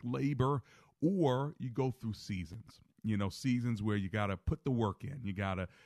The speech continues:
work on your communication, work on your relationship,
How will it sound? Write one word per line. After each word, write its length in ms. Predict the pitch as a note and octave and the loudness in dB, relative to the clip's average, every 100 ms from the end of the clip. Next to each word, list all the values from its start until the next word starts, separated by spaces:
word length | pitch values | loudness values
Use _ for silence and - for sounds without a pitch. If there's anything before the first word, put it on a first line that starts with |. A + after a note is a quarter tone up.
| - - | -20 -6
work 360 | F#2+ A#2+ - | 0 0 2
on 140 | B2 A#2+ | 2 2
your 80 | |
communication, 960 | A2+ B2 A2 G#2+ - A2 F#2+ - F2 F2+ | 2 0 0 0 -4 -6 -6 -8 -10 -2
work 300 | G2+ A#2 - | 0 0 0
on 160 | A2 A2 | 2 2
your 100 | G#2 | 0
relationship, 880 | G2+ G2 F#2+ - F#2+ - - F#2 | 0 -2 -4 -6 -10 -8 -8 -8